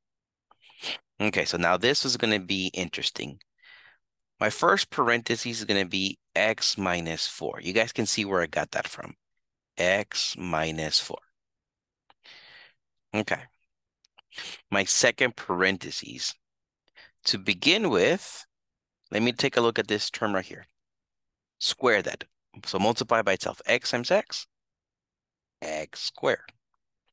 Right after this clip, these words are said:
Then let me take a look at this term at the end.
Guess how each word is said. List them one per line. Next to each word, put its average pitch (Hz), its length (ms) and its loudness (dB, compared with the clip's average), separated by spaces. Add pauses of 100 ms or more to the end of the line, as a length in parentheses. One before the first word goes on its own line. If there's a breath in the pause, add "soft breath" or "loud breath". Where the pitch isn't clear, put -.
(640 loud breath)
Then 98 160 2
let 107 100 4
me 120 80 2
take 127 240 0
a 110 60 2
look 107 180 2
at 107 100 0
this - 400 0
term 107 240 0
at 95 140 2
the 90 160 -2
end. 73 140 -8